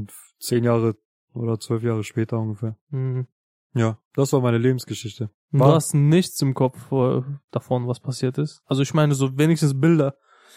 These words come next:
Speaker 1: Kleine Bilder, nur einmal, wo wir durch den Busch gelaufen sind und einmal, äh, ich war ja zwei Jahre alt, man kann sich ja nicht so viel darüber erinnern,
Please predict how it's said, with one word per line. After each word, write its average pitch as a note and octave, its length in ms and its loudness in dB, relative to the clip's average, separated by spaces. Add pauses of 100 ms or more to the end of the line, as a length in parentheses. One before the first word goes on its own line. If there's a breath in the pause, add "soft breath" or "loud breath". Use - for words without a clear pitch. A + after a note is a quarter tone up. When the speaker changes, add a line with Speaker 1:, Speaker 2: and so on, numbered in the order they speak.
(340 soft breath)
Speaker 1:
Kleine C#3+ 260 4
Bilder, A#2 300 2
nur C3 320 2
einmal, D3 260 4
wo C3 140 0
wir C3 80 2
durch B2 160 2
den A#2+ 100 -6
Busch D3 160 0
gelaufen D#3+ 380 2
sind E3 260 0 (640)
und A#2+ 220 -4
einmal, C3 680 2 (480)
äh, - 80 -20 (1040)
ich A2+ 140 -6
war C#3 100 4
ja B2 160 2
zwei - 340 -2
Jahre B2+ 280 2
alt, A2 160 0
man A2 240 -6 (100)
kann B2 180 -2
sich A#2+ 120 -2
ja A#2 100 -2
nicht G#2+ 120 -6
so A2+ 100 -2
viel A#2+ 100 -4
darüber A2 320 0
erinnern, A2 300 -4